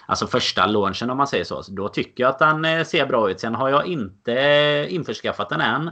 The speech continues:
eh, så jag har inte sett hur, hur snygg den är på en själv. Då går den säkert upp till nio av tio, kan man ju tänka sig, eh, men, eh, nej, ja, känslan är bra ändå, tycker jag. Nike, alltså,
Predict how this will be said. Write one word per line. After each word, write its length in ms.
eh, 200
så 120
jag 80
har 40
inte 260
sett 320
hur, 240
hur 80
snygg 460
den 160
är 120
på 540
en 100
själv. 300
Då 240
går 160
den 100
säkert 260
upp 120
till 100
nio 240
av 40
tio, 300
kan 160
man 80
ju 60
tänka 240
sig, 360
eh, 260
men, 440
eh, 320
nej, 280
ja, 320
känslan 440
är 240
bra 320
ändå, 200
tycker 240
jag. 320
Nike, 300
alltså, 400